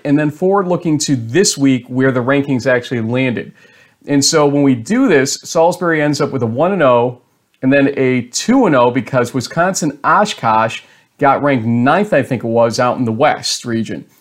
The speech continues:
So they added a regionally ranked opponent. Oshkosh was not ranked after their loss a couple weeks ago. So their remaining schedule, not strong. T C N J and William Patterson coming up.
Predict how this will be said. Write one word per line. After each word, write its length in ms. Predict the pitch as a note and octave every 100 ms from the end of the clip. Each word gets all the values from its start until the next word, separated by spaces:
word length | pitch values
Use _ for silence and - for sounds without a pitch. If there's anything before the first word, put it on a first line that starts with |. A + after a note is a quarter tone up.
| _
So 200 | - C3+
they 240 | B2+ C3
added 340 | - D3 D#3+ D#3+
a 80 | C3+
regionally 480 | C#3 C#3 D3+ C3
ranked 260 | B2 C3 A#2+
opponent. 600 | G#2+ - F#3+ F#3+ C3 - _ _ -
Oshkosh 520 | A#2 A#2+ - B2+ B2
was 120 | A#2+
not 280 | G#2+ B2+ F#2+
ranked 280 | C3 D#3+ C#3+
after 240 | B2 -
their 160 | A#2+ A#2
loss 460 | B2+ D#3+ C#3 C3 -
a 20 |
couple 240 | A#2+ A2
weeks 300 | A#2 D#3 -
ago. 320 | A#2 A2 - - _ _ _ _ _
So 440 | - D#3 C#3 - - _ _ -
their 200 | C3 G#3
remaining 340 | B3 A3 F#3+
schedule, 640 | - E3+ C#3+ D#3 D3+ D3 -
not 360 | A2+ B2 C#3+ -
strong. 540 | - D3 B2 - A2+
T 200 | - D#3
C 160 | - D#3+
N 100 | C#3+
J 500 | B2 B2+ A#2+ A#2+ - _
and 140 | B2+ B2
William 320 | B2 A#2+ A#2
Patterson 720 | - C#3+ C#3 A#2 - A2+ A2
coming 320 | - B2+ A#2 A#2
up. 280 | A2 -